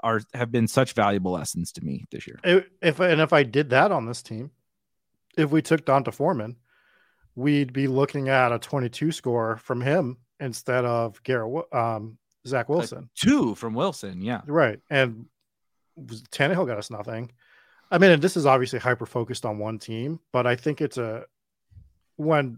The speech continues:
Speaker 2: Hurts advanced twenty-seven, twenty-eight, twenty-nine percent, we have a gigantic sample size of, imagine if all these Hurts teams either didn't draft another quarterback or if they drafted Gardner Minshew.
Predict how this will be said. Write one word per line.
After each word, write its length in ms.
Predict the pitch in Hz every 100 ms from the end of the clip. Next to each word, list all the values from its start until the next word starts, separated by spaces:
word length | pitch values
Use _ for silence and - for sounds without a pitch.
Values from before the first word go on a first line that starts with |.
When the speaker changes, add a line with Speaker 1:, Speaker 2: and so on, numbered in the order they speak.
| -
Speaker 2:
Hurts 340 | - 175 165
advanced 500 | 143 117 135 123 -
twenty-seven, 800 | - 131 131 123 - 127 113 135
twenty-eight, 340 | - 123 120 127
twenty-nine 440 | 123 110 107 120
percent, 460 | 104 - 110 156 - _ _ _ _ _ _ -
we 100 | 156
have 100 | 131
a 40 |
gigantic 560 | 104 120 120 127 131 -
sample 280 | 120 113 123
size 500 | 147 147 180 185 - _ _ _ _ -
of, 180 | 127 127
imagine 420 | 127 139 147 135
if 120 | 131
all 160 | 123 120
these 200 | 117 110
Hurts 280 | 117 113 -
teams 640 | - 120 113 107 104 - _
either 260 | 135 127 107
didn't 420 | 92 127 170 -
draft 240 | 170 170 175
another 220 | 196 196
quarterback 600 | - 208 202 226 226 - _ _ _ _ _
or 120 | 147 127
if 80 |
they 140 | 123 123
drafted 420 | 120 117 120 107
Gardner 280 | 113 107 98
Minshew. 420 | 98 - -